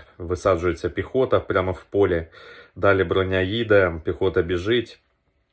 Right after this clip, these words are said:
Ви-, відкрита місцевість, все, все видно. І ударні Б П Л А просто вибивають ворожі танки і бронетехніку. Також нав-, коригується вогонь артилерії. І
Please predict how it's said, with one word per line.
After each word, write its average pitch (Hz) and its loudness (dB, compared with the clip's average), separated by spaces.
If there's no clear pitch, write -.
Ви-, 98 0
відкрита 104 0
місцевість, 98 0
все, - 2
все 92 0
видно. 92 -2
І 87 -2
ударні 87 2
Б 90 -2
П 92 -8
Л 95 2
А 95 4
просто 85 -2
вибивають 85 0
ворожі 85 -2
танки 87 -2
і 78 -4
бронетехніку. 85 -4
Також 82 -6
нав-, 82 -6
коригується 87 -2
вогонь 82 -4
артилерії. 90 0
І 85 0